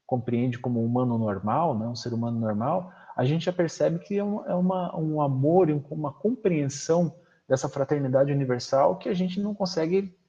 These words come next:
entender o porquê, racionalizar o porquê, mas com a luz do Evangelho, né, com o exemplo do Cristo,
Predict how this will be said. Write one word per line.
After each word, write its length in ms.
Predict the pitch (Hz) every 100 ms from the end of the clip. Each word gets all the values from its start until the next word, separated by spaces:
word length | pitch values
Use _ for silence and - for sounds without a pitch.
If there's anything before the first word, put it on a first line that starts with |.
| -
entender 440 | 175 220 226 165
o 80 | 226
porquê, 440 | - 123 - 95 - _ _ _
racionalizar 840 | 135 143 180 175 185 175 143 147
o 60 | 185
porquê, 420 | - - - - _ _ _
mas 580 | 110 113 120 - - - _ _ _
com 180 | 139 127
a 40 |
luz 340 | 123 151 190
do 100 | 165
Evangelho, 680 | 135 123 120 107 113 151 180
né, 180 | 123 113
com 160 | 117 120
o 60 |
exemplo 320 | 113 113 113 120
do 80 |
Cristo, 560 | 117 107 110 - 147